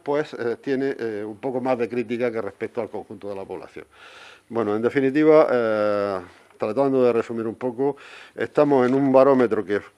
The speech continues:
cristaliza las preferencias de lo que ya veíamos, y, eh, que, bueno, que señalamos algunas de las ideas que, eh, de cara a futuro, pues, podríamos volver a repetir para ver cómo las tendencias van, eh, consolidándose o cambiando. Muchas gracias, y profesor Crespo.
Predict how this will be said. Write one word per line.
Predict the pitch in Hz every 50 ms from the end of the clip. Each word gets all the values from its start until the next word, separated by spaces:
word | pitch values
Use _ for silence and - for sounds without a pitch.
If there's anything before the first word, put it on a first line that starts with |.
| _ -
cristaliza | - 160 143 - 160 143 165 175 - 160 143
las | 139 123
preferencias | - 127 120 - 131 139 143 123 - 113 110
de |
lo | 110 104
que | 104 110
ya | 120 123
veíamos, | 123 127 143 156 170 175 175 185 190 196 190 196 - _ _ _ - - - _ _ _
y, | 151 151 160 180 170 -
eh, | 131 127 123 117 113 110 104 - -
que, | 123
bueno, | 117 120 127 117 110 95
que | 104
señalamos | - 120 110 110 113 120 123 123 120 120 113
algunas | 110 107 107 117 120 123 113
de | 107 117 110
las | 110 107 104 104 - - - - - - _
ideas | - 117 123 120 123 127 131 127 -
que, | - - 127 123 123 123
eh, | 139 117 113 107 107 101 101 101 98 101 98 95 92 85 76 92
de | 110 107
cara | 117 139 131 135
a | -
futuro, | - 127 127 117 131 123 127
pues, | 117 113 -
podríamos | - 107 104 104 107 117 120 117 117 107 95
volver | 98 101 92 98 113 113
a | 113 113
repetir | 110 110 98 110 107 117 117 113
para | - 104 92 95
ver | 101 104 101 -
cómo | - 107 104 110 101 90 - - - - - _
las | 113 107 -
tendencias | - 117 113 120 120 107 - 110 95 98
van, | 107 113 110 110 113 -
eh, | 110 107 101 98 95 -
consolidándose | - 110 104 - 123 120 120 127 131 123 113 - 120
o | 107 92
cambiando. | 98 90 87 82 76 - - - _ _ - - - - - - _
Muchas | - 117 120 - 120
gracias, | 120 131 135 131 - 143 143 143
y | 131 113
profesor | - - - 92 - - 107 -
Crespo. | - 120 - _ - 135 -